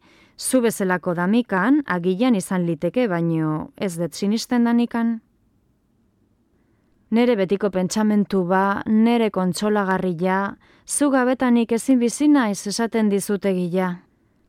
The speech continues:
Zu bazinake arbola eta ni baldin banintz txorilla, nik zu zinaken arbola hartantxe egingo nuke kabila. Amoriluak nere bihotza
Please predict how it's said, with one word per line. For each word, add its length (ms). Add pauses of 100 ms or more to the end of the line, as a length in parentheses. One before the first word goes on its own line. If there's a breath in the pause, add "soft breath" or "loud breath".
(120)
Zu 240
bazinake 580
arbola 640
eta 240
ni 140
baldin 360
banintz 500
txorilla, 640 (480 soft breath)
nik 200
zu 200
zinaken 540
arbola 380
hartantxe 560 (220)
egingo 420
nuke 280
kabila. 640 (2000)
Amoriluak 960
nere 260
bihotza 640